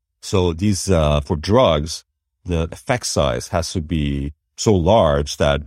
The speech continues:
you, you can easily tell that this is an effective drug. The same thing, you know, applies to, to devices. Has to really stand,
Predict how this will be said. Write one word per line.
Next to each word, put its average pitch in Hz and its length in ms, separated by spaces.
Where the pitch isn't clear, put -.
you, 80 520
you 78 200
can 82 340
easily 95 420
tell 85 420
that 73 340
this 95 240
is 87 200
an 78 140
effective 71 720
drug. 80 380
The 98 100
same 90 260
thing, 71 500
you - 80
know, 73 80
applies 71 500
to, 67 360
to - 160
devices. 73 720
Has 80 180
to 90 80
really 87 440
stand, 76 640